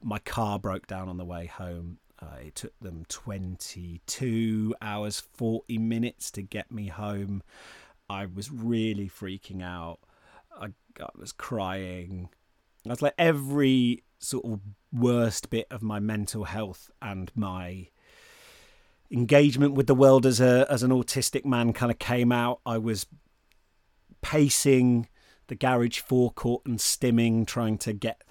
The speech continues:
through to the R A C on the phone late at night, which meant that the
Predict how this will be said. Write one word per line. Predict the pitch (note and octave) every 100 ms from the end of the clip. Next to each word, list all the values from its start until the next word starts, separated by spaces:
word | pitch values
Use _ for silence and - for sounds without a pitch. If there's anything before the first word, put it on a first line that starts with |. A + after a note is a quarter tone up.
| _ -
through | A#2+ A#2 A2+ G#2+
to | G2 - G#2
the | G#2 -
R | A#2+ A2 G#2+
A | G#2+ G#2
C | G2 - C3+ C3+ C3 B2+
on | A#2
the | A2+
phone | - - D3 C#3 C3+ C3+ C3 B2+ - - - - -
late | B2 B2 A#2 - B2
at | -
night, | C3+ C3 C3 B2+ B2+ - _
which | A#2+ B2 - B2+
meant | A#2+ A2+ A#2+
that | A#2 A2+
the | A2+ A2 G#2 G2